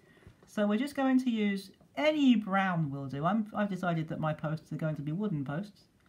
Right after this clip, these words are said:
and I think they usually are. So we're going to do wooden posts just like this, very simple shading. You won't have any problem with this before. If you've seen any other of my videos on this channel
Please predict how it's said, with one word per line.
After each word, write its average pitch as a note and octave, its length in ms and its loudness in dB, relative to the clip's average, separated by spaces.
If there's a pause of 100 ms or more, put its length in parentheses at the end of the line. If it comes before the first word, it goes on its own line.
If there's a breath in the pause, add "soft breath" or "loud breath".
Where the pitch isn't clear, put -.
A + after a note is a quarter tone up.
(920 soft breath)
and F#3 140 2
I - 20 2
think A3 180 -2
they F3+ 100 -2
usually D#3+ 340 0
are. C#3+ 240 -4 (1400 soft breath)
So F#3 300 -4
we're F3+ 140 -6
going B3+ 340 0
to G#3+ 80 -6
do G3+ 400 -4
wooden A#3+ 400 -2
posts - 520 -8
just C4 300 -6
like G#3 240 -4
this, D3 300 -8 (180)
very B3 400 0
simple C#3+ 420 -6
shading. D3+ 540 -8 (1000 soft breath)
You F#3+ 100 -2
won't G#3+ 200 0
have F#3+ 220 0
any C4 320 4
problem A3+ 440 -2
with E3 100 -2
this D3+ 160 -4
before. C#3+ 460 -8
If G3+ 100 -8
you've A3+ 140 -2
seen C4 200 2
any B3+ 200 6
other A3+ 320 0
of F3+ 80 -2
my D#3+ 140 2
videos D#3+ 520 -2 (640 soft breath)
on D#3+ 160 0
this D#3+ 140 0
channel G3+ 400 -2